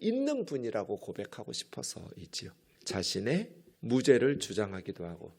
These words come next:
내가 하나님 없는 곳에서 은밀하게 지은 죄가 하나도 없어요. 하나님 안 계신 곳이 없으니까. 자신의 무죄를 주장하면서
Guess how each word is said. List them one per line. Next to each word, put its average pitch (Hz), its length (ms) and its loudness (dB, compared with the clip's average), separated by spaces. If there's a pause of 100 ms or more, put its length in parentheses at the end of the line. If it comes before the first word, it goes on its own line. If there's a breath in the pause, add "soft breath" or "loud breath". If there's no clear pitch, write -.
(160)
내가 143 240 8
하나님 240 400 8
없는 208 380 10
곳에서 175 600 10
은밀하게 180 560 6
지은 160 280 4
죄가 160 240 0
하나도 208 320 2
없어요. 135 320 2
하나님 233 320 2
안 143 160 4
계신 214 260 2
곳이 175 220 2
없으니까. 104 680 -4 (340 soft breath)
자신의 113 460 2
무죄를 113 680 4
주장하면서 87 760 -8